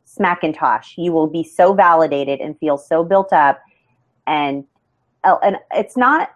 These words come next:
YouTube videos the way Bobby and I look at you and talk to you with our faces. These are all screen shares with words on them and pictures on them with a voiceover. And so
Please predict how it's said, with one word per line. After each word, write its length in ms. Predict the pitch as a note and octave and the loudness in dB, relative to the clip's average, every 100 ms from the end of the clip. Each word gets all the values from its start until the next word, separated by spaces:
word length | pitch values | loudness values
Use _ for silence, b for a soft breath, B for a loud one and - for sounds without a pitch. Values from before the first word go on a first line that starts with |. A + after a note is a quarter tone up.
| - | -12
YouTube 560 | F#3+ A#3+ B3 C#4 A#3 G3 | -6 -6 -6 -6 -4 -2
videos 580 | G#3 G#3+ G3+ G3 - _ _ - | -2 0 -2 -4 -8 _ _ -12
the 180 | E3 F3 | -4 0
way 300 | F#3 F#3 F3+ | 2 2 2
Bobby 340 | F3+ E3+ F#3 | 2 2 0
and 120 | F3+ F3 | -2 -2
I 320 | E3+ E3 D#3+ | 0 0 0
look 240 | D#3+ E3+ | -2 -2
at 80 | G3 | -4
you 180 | F#3 F3+ | -4 -6
and 120 | E3 | -6
talk 280 | E3+ E3+ - | -4 -4 -4
to 80 | - | -6
you 40 | D#3+ | -2
with 120 | D#3+ | -2
our 160 | D3+ - | -2 -2
faces. 640 | D#3+ - C#4 E4 E4 _ _ _ _ _ _ | -4 0 0 0 -6 _ _ _ _ _ _
These 280 | F#3 A3 A#3+ | -6 -4 0
are 220 | B3 - - | 0 0 2
all 320 | F#3 G3 G#3+ | 4 4 2
screen 640 | - - - G3 G3 G#3 | -4 -18 -10 -6 -4 -6
shares 760 | A#3 C#4 C4+ D4+ D4+ D4 _ _ _ _ | -6 -2 -2 -2 -4 -8 _ _ _ _
with 180 | F#3 F3+ | -6 -4
words 480 | E3+ F3+ G3 G#3+ - | 0 2 2 -2 -6
on 260 | - A#3 | -6 -4
them 220 | A#3 A#3+ B3 | -4 -4 -4
and 220 | E3+ E3 | -8 -10
pictures 480 | - F#3 - A3+ A#3 | -12 -12 -8 -8 -6
on 240 | A3 A#3 | -6 -4
them 200 | A#3+ A#3 | -4 -2
with 140 | F#3+ E3+ | -2 -2
a 60 | |
voiceover. 840 | D#3 F3+ F3+ F3+ C#3 B2 A#2+ C#2 - _ _ _ _ _ _ - | -2 0 0 0 -4 -4 -4 -8 -12 _ _ _ _ _ _ -10
And 160 | F3+ F3+ | -10 -2
so 560 | G#3 F#3 F3 E3 - | 4 6 4 2 -4